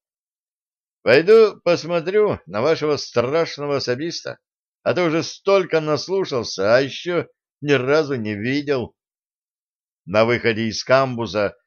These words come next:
он на секунду задержался и успел услышать, как кто-то за спиной прошептал: «Побыл у американцев и смотри, что с человеком стало. Совсем страх потерял».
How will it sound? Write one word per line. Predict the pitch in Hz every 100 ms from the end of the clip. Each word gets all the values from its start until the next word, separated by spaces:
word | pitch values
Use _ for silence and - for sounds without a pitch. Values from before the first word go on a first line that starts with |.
| _ _ _
он | 101 120 120
на | 117
секунду | - 113 127 117 107
задержался | 95 104 107 98 85 139 139 - 101
и |
успел | 104 98 123 139
услышать, | 143 - 151 127 113 107 - _ _ _ _ -
как | 110 -
кто-то | - 127 120 117 113 107
за | 104
спиной | 113 120 123 127
прошептал: | 120 113 113 - 113 107 98 _ _ _ _ _ _ _ _ _ _
«Побыл | 80 80 110 117 123
у | 117
американцев | 110 113 104 107 117 123 120 110
и |
смотри, | 110 117 107 117 135 127 101 _ _ _ _
что | - 127 131
с |
человеком | - - 127 127 120 110 104
стало. | - - 123 120 92 76 _ _ _ _ -
Совсем | - - 156 185 180
страх | - - 170 156 - -
потерял». | 127 131 127 127 113 87 -